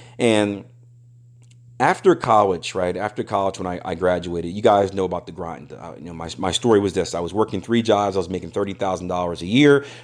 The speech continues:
thirty thousand dollars with no real, you know, no real bills, no family to take care of, was more money than I ever seen in my life. So, you know, life was great. But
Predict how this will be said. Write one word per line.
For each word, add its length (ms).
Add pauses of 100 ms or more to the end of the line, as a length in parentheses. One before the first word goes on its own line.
thirty 220
thousand 340
dollars 340
with 160
no 240
real, 640
you 100
know, 320 (640)
no 180
real 520
bills, 580
no 160
family 400
to 60
take 260
care 240
of, 180 (300)
was 160
more 220
money 180
than 100
I 120
ever 160
seen 280
in 60
my 120
life. 340
So, 320
you 60
know, 100
life 360
was 160
great. 440 (440)
But 400